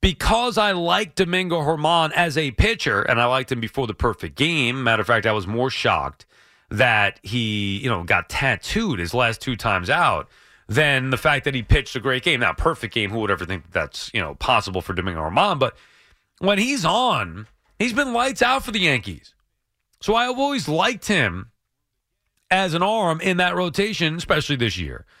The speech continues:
You know, outside of, as you said, the last couple of starts. So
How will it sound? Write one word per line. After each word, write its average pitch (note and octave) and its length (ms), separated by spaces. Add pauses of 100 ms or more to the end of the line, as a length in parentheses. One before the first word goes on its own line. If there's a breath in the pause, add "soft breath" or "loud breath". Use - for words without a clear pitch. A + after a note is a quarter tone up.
(260 soft breath)
You - 60
know, F3+ 40
outside D3 380
of, B2+ 80
as A#2+ 120
you B2+ 60
said, G#3 140
the E3+ 80
last C#3+ 200
couple B2+ 240
of A#2 60
starts. D3+ 380
So E3 260